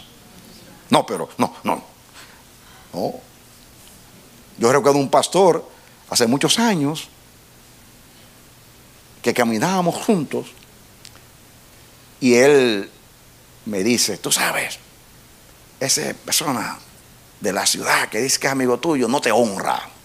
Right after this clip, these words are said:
Y digo: "¿Por qué tú dices eso?". En ese tiempo yo no estaba bien con esa persona a, a la cual él se refería. O sea, la relación no estaba bien. Y, y, y digo yo, "¿Por qué tú dices que, que esa persona no me honra?". "No, porque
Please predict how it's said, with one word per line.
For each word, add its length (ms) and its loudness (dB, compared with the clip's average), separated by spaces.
Y 60 -10
digo: 140 -4
"¿Por 140 -12
qué 140 -8
tú 180 -6
dices 300 -4
eso?". 340 -8
En 120 -2
ese 160 0
tiempo 300 0
yo 100 0
no 80 0
estaba 260 4
bien 220 -2
con 160 -2
esa 180 0
persona 340 -2
a, 80 -2
a 40 0
la 160 -4
cual 200 2
él 60 0
se 140 -2
refería. 580 -4
O 40 -12
sea, 120 2
la 80 2
relación 400 -2
no 60 -2
estaba 260 -4
bien. 320 -2
Y, 80 -2
y, 360 -2
y 40 -2
digo 160 0
yo, 120 -2
"¿Por 140 -6
qué 100 -4
tú 140 -6
dices 440 -2
que, 480 -6
que 200 -6
esa 180 -6
persona 320 -8
no 80 -10
me 100 -10
honra?". 360 -12
"No, 220 -4
porque 380 -6